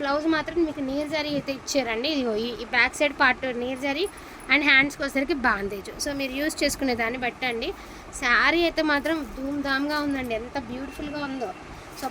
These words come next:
బ్లౌజ్లో ఆ చిన్న విషయం గురించే just పన్నెండు వందల తొంభై తొమ్మిదికి పెట్టేస్తున్నామండి. And last and ఫైనల్గా యాక్చువల్గా ఈ శారీ నేను ఉంచుకున్నానండి, కాకపోతే టూ పీసెస్ ఉన్-, తీసుకున్నాను. మొన్న లైవ్లో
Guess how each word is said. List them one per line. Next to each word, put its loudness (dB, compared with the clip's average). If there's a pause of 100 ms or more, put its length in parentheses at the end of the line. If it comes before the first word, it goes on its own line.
బ్లౌజ్లో 4
ఆ 4 (100)
చిన్న 2
విషయం 0
గురించే 4 (100)
just -6 (120)
పన్నెండు 4
వందల 2 (100)
తొంభై 0
తొమ్మిదికి 0
పెట్టేస్తున్నామండి. 0 (960)
And -6 (100)
last 4
and -2
ఫైనల్గా -2
యాక్చువల్గా -8
ఈ -10
శారీ -4 (100)
నేను -2
ఉంచుకున్నానండి, -2 (100)
కాకపోతే -4 (160)
టూ 4 (140)
పీసెస్ -2
ఉన్-, 0
తీసుకున్నాను. -4 (520)
మొన్న 0 (100)
లైవ్లో 4